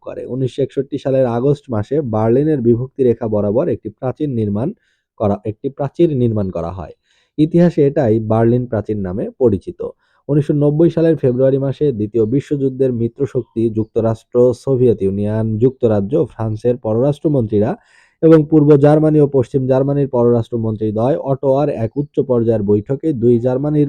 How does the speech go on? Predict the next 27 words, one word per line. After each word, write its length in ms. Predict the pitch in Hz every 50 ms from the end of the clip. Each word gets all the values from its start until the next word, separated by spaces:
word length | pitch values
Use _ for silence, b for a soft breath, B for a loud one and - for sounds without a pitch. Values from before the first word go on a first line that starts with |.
| 143 -
পুনরুত্তরীকরণে 1000 | 151 147 147 143 135 139 131 - _ _ 120 120 - 120 113 110 110 110 123 180 277 - _ _ _
সম্মত 380 | _ 127 123 120 104 95 82 87
হয়। 240 | 87 87 85 80 - _ b b b b b b b b b b
অবশেষে 440 | 147 156 175 175 170 208 185 180 202
তিন 200 | 170 175 160 156 156
অক্টোবর 340 | 151 147 135 - 151 147 143 135 139
উনিশশো 240 | 139 127 - -
নব্বই 440 | 139 123 117 113 120 123 139 151 160 151
দুই 220 | 131 131 151 170 165
জার্মানি 460 | 139 127 113 107 104 104 104 117 147 208 254 - _ _ _ _
পুনর 360 | - 151 147 143 147 143 139 135 - - _ _ _ _ _ _ _ _ _ _ -
একত্রিত 440 | 107 - 117 104 - 98 95 90 98
হয়। 320 | 95 92 92 92 87 - - - _ _ _ _ _ _ -
উনিশশো 260 | 156 170 175 - - 180
বত্রিশ 420 | 143 151 156 156 - 170 165 143 -
সালের 300 | - 151 151 151 147 139 131
পর 220 | - - 120 127 156 165 143 127
দুই 120 | 127 127 120
ডিসেম্বর 480 | 120 113 - 131 123 127 127 135 156 175
উনিশশো 320 | 160 123 120 113 - 131 120 117
নব্বই 280 | 120 127 131 151 160 156
এ 60 | 135 110
সম্মিলিত 500 | - - 113 113 113 110 110 113 107 113 110 101 117
জার্মানিতে 460 | 120 123 131 143 151 147 143 143 143 127
নির্বাচন 460 | 110 107 104 101 107 104 107 104 104 101
অনুষ্ঠিত 460 | - 143 147 135 - - 101 90 95
হয়। 260 | 92 90 85 87 -